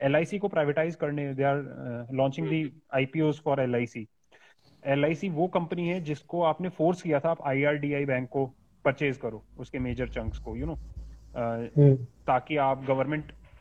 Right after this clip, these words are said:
Speaker 1: share अपनी आप वहां से, वहां से निकाल सकते हो। मतलब, देखा जाए तो technically government owned ही है एलआईसी भी, लेकिन
Speaker 2: हम्म।
Speaker 1: अब आरडीआई, आईआरडीआई एक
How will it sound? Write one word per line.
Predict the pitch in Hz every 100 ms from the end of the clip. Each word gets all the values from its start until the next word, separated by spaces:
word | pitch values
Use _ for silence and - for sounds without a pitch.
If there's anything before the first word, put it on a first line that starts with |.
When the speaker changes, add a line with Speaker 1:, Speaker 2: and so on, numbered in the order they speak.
| - -
Speaker 1:
share | 156 151
अपनी | 139 156
आप | 147 139
वहां | 135 135
से, | 131 139 135
वहां | 127 127
से | 147
निकाल | 131 135
सकते | 123 - -
हो। | 110 _ _ _ 135
मतलब, | 127 120 139
देखा | 127 135
जाए | 160 170
तो | 170
technically | 156 147 156 175 151
government | 143 147 165
owned | 147 143 156
ही |
है | 160
एलआईसी | 135 123 127 127
भी, | 135 196 _ _ _ _ -
लेकिन | 123 127 147 151
Speaker 2:
हम्म। | 156 147 139 151 151
Speaker 1:
अब | 135
आरडीआई, | 131 135 151 151
आईआरडीआई | 151 135 143 151 143 147 156
एक | 156